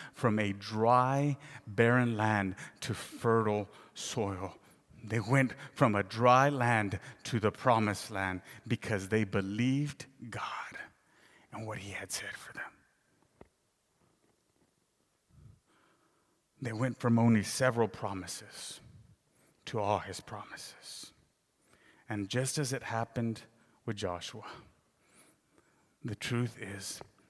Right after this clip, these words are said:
that I feel to tell you and remind you that it can happen with you on this day. That it is God's vision for our lives,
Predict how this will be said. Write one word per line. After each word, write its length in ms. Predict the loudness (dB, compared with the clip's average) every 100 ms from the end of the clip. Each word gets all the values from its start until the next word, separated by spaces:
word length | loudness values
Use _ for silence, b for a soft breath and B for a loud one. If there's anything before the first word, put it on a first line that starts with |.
| -16
that 100 | -6
I 120 | -6
feel 560 | -6 -6 0 2 0 -4 B B B -14
to 80 | -12
tell 340 | -6 -2 0
you 300 | -2 -6 -6
and 180 | -4 -6
remind 460 | -6 -6 -6 -8 -10
you 100 | -8
that 200 | -8 -8
it 160 | -14
can 180 | -12 -14
happen 800 | -14 -10 -8 -8 -8 -6 -6 -8 b b
with 300 | -14 -12 -12
you 280 | -10 -8 -8 -12 b _
on 220 | -14 -12 -10
this 280 | -10 -10
day. 100 | -12 -16 -18 -20 -20 _ _ _ _ _ _ _ _ _ _ _ _ _ _ _ _ _ _ _ _ _ _ _ _ _ -14
That 160 | -8 -2
it 160 | 0
is 240 | 2 0 0
God's 340 | -4 -4 -6
vision 480 | -6 -4 -2 -4 -6 B B B _
for 220 | -14 -10
our 180 | -8 -8
lives, 560 | -8 -10 -12 -14 -14